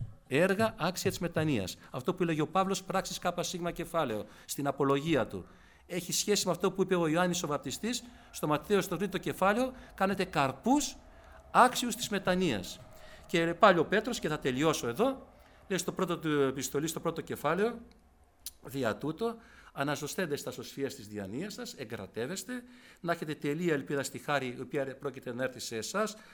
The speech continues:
όταν αποκαλυφθεί ο Ιησούς Χριστός, ως τέκνα υπακοής.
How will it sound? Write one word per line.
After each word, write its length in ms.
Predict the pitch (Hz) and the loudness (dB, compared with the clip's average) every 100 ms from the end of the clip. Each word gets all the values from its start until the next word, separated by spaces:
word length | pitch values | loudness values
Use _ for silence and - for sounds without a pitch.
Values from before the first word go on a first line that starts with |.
| - - | -20 -14
όταν 220 | 175 185 | -6 -2
αποκαλυφθεί 540 | 170 156 147 139 - 190 | -2 -2 -2 -2 -4 -4
ο 20 | |
Ιησούς 240 | 165 - | -4 -10
Χριστός, 420 | - 151 143 - - | -12 -6 -6 -6 -6
ως 260 | 214 202 | -6 -4
τέκνα 240 | - 226 214 | -6 -6 -6
υπακοής. 640 | 202 175 151 90 - - | -8 -10 -8 -10 -12 -18